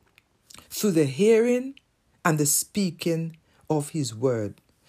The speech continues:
to straighten every crooked place. There were three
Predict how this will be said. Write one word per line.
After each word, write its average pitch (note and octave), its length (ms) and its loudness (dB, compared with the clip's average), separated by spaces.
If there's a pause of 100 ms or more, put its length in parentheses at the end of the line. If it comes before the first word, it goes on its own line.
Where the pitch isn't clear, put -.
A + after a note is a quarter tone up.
(140)
to G3 100 -4
straighten A3 920 -2 (160)
every D#3 560 0 (540)
crooked C3+ 480 -8 (240)
place. - 640 -4 (2750)
There A#3 300 6
were G#3+ 500 0 (1080)
three C4 680 -2